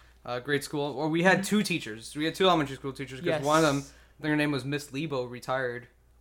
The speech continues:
Speaker 2: Yes.
Speaker 1: halfway into the year, and then our
Speaker 2: Mm-hmm,
Speaker 1: Spanish
Speaker 2: mm-hmm.
Speaker 1: teacher took over, I'm pretty
Speaker 2: Yes,
Speaker 1: sure.
Speaker 2: yes, I remember we were learning Spanish, too, at the same time in
Speaker 1: Yeah.
Speaker 2: kindergarten.
Speaker 1: And then we had,
Speaker 2: Right, right,
Speaker 1: yeah,
Speaker 2: right.
Speaker 1: that was, that was pretty
Speaker 2: It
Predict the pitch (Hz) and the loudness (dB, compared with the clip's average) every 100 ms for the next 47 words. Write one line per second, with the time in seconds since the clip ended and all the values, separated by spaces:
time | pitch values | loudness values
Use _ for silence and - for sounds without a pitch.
0 | - 165 139 135 147 131 131 127 120 123 | -4 -2 2 0 2 0 -2 -6 -10 -6
1 | 123 120 123 127 - 214 139 143 202 131 | -6 -6 -8 -6 -2 -2 -2 -4 -6 -8
2 | 120 123 - 123 123 117 120 127 120 123 | -10 -10 -10 -6 -6 -6 -12 -16 -12 -8
3 | 180 190 160 - 175 156 - 165 170 170 | 0 0 0 -4 -6 -6 -6 -6 -4 -4
4 | 165 151 160 160 156 160 160 156 - 156 | -4 -6 -6 -6 -4 -4 -4 -6 -6 -6
5 | 147 - - 151 143 139 147 139 143 143 | -6 -10 -10 -8 -8 -12 -14 -12 -14 -14
6 | - 123 123 117 156 143 147 165 - 131 | -8 -4 -4 -6 -10 -14 -16 -20 -14 -8
7 | 131 131 131 123 156 143 - 147 143 127 | -6 -6 -4 -4 -4 -6 -8 -4 -4 -4
8 | 131 160 - - - 143 - | -4 -4 -6 -12 -8 -6 -6